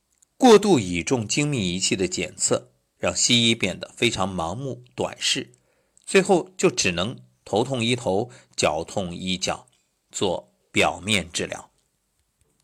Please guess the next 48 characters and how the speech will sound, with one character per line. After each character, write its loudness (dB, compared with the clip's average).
所 4
以 4
关 0
于 2
中 0
医 2
与 -2
西 0
医 2
的 0
区 -2
别 -4
啊， -12
也 4
许 0
大 0
家 2
会 -2
举 -8
出 -4
种 -4
种 -12
例 0
子， -8
可 -4
从 -2
根 2
本 0
上 -2
来 2
讲， -4
最 2
简 -2
单 0
的 -2
一 0
点 -6
就 -4
够 -4
了。 -18
什 -4
么 -4
呢？ -6
看 0
它 -10
的 -6
病 2
的 -6